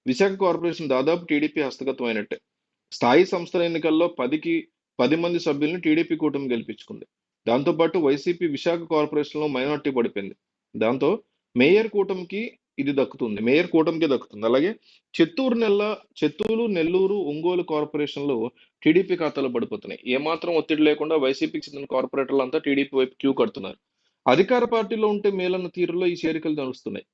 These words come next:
మరోవైపు చూస్తే మున్సిపాలిటీలకు, మున్సిపాలిటీలు టీడీపీ వశం అవుతున్నాయి. మాచర్ల, హిందూపురం దాదాపు మెజారిటీ కార్పొరేటర్లు టీడీపీ బాటను పట్టారు.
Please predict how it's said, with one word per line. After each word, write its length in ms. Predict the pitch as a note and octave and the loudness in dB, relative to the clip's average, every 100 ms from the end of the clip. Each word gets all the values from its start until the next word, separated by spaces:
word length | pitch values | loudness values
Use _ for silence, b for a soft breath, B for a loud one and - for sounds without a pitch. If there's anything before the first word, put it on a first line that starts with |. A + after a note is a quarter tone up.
| - | -6
మరోవైపు 460 | A#2 C3 C#3 D3 D3+ | 0 2 2 0 -2
చూస్తే 320 | D3 - B2 A#2+ C3+ B B - | -4 0 0 0 -4 B B -2
మున్సిపాలిటీలకు, 760 | D3 F3+ A3 G#3+ G#3 G#3 G3 | -2 2 2 2 0 -4 -4
మున్సిపాలిటీలు 640 | F#3+ F3 - F#3 F3+ F3+ F3 | -6 -8 -2 0 2 2 0
టీడీపీ 340 | D#3 E3 E3 | 2 0 0
వశం 300 | D#3 D3 C#3+ | -2 -4 -4
అవుతున్నాయి. 340 | C3 - G2+ - _ _ - | -8 -6 -8 -10 _ _ -2
మాచర్ల, 440 | A#2 D3 F3 D#3+ | 0 2 4 4
హిందూపురం 500 | E3+ D3+ D#3+ D#3+ D#3+ | 2 0 -2 0 0
దాదాపు 380 | C3+ B2+ D3+ D#3 | 0 0 -2 -2
మెజారిటీ 500 | D#3 B2 D3+ C#3+ D#3+ | -6 0 0 0 -2
కార్పొరేటర్లు 640 | D3+ C3+ C3+ C#3+ C#3 D#3 E3 | -2 -2 -2 -4 -2 -2 0
టీడీపీ 380 | C#3+ C#3+ - | 2 2 0
బాటను 340 | C#3+ C3 B2 C3 | 2 0 0 -4
పట్టారు. 360 | A2+ - G2 | -2 -2 -4